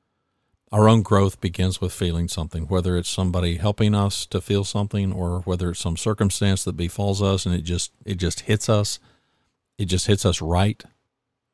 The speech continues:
And now we feel something and maybe we haven't felt that before.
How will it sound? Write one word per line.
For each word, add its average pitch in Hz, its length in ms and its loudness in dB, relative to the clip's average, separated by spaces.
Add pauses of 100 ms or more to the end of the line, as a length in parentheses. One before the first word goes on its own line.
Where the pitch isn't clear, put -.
(1300)
And 101 140 4
now 98 180 6
we 92 140 4
feel 101 240 0
something 98 400 2
and 90 80 4
maybe 95 180 4
we 95 140 4
haven't 95 220 0
felt 104 200 0
that 76 220 -2
before. 80 420 -8